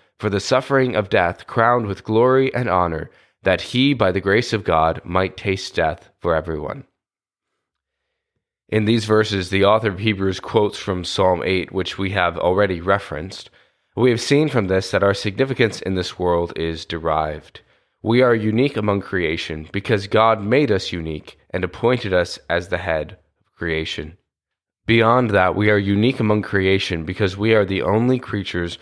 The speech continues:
whom God has become one of. Jesus came in the flesh,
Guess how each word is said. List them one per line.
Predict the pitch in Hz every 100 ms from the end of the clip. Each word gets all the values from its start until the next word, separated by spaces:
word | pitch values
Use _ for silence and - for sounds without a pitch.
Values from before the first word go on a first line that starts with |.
| -
whom | - 104 95
God | 101 101 107
has | - 92
become | 95 95 104 90 87
one | 82 87 92
of. | 87 85 - _ _ _ _ _ _ _ _
Jesus | - 120 143 135
came | - 117 107 101
in | 107 123
the | 123
flesh, | - 120 78 82 -